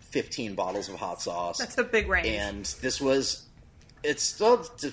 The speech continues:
Speaker 1: tours were different lengths. <laughs> Um, and so I was bringing all these back to a one-bedroom apartment in Edgewater. And so it was already, like, filling up most of the cabinets. Um, I mean, I didn't really cook that much at the time, so there was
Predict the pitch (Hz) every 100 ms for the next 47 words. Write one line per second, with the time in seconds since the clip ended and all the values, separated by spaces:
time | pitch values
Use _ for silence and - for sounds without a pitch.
0 | - 202 196 180 135 - 113 101 127 -
1 | - 226 233 - 254 - 226 359 392 466
2 | 415 381 - - 135 123 117 110 117 -
3 | - - - - - - - - - 175
4 | 165 147 160 139 127 120 147 131 - 143
5 | 143 139 131 123 - 147 165 - - 117
6 | 120 117 101 113 117 117 104 110 104 -
7 | 135 131 107 101 101 - 143 123 101 85
8 | 90 92 101 - - - - 120 120 -
9 | 117 110 143 135 131 117 117 - 131 123
10 | 117 110 107 - 107 - 98 98 95 95
11 | - - - - 95 87 90 87 104 113
12 | 110 123 117 107 107 - 131 113 117 98
13 | 107 - 104 95 110 95 90 92 - 90
14 | 90 85 85